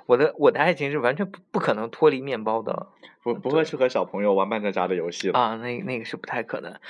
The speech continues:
Speaker 1: 然后第二个就是，我觉得，呃，我希望就是对方是能够在，在跟对方聊天当中会得到成长，或者说，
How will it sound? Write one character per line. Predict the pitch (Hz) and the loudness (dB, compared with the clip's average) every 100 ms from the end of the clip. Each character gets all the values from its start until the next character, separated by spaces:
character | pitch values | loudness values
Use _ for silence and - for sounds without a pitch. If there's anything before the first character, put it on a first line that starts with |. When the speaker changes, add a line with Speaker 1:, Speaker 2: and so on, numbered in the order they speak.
| - - - | -12 -8 0
Speaker 1:
然 | 127 | 4
后 | 147 143 | 4 2
第 | - | 4
二 | 175 170 | 6 6
个 | 127 | 4
就 | 131 123 | -2 -6
是， | - 123 120 113 | -8 -2 0 0
我 | 110 123 120 | 0 0 0
觉 | 120 | 0
得， | 117 139 127 120 - - _ | 4 4 4 0 -4 -10 _
呃， | 123 113 - - - _ _ _ _ _ - | -8 -8 -8 -12 -18 _ _ _ _ _ -8
我 | 135 | -6
希 | 127 - | -2 2
望 | 254 262 196 | 4 4 2
就 | |
是 | 185 180 | -2 -8
对 | - 196 | 0 0
方 | - 180 180 | 4 2 2
是 | 180 131 117 113 - - _ _ _ | -2 -4 -4 -4 -8 -14 _ _ _
能 | 131 127 | -2 0
够 | 143 170 147 135 120 - _ _ - | 4 4 4 0 -4 -10 _ _ 4
在， | 202 | 6
在 | 170 - 214 | 6 4 4
跟 | 185 202 | 4 2
对 | 196 | 2
方 | 190 | 2
聊 | 160 151 | 2 2
天 | 175 | 0
当 | 160 165 | 0 0
中 | 165 165 165 | 0 0 0
会 | - 143 120 113 - | 0 0 0 -2 -2
得 | 117 123 | 2 4
到 | 139 | 2
成 | - 117 120 | 0 -8 -6
长， | 117 - - | -6 -8 -16
或 | _ 143 123 | _ -2 -2
者 | 120 | -2
说， | 123 117 | -2 -2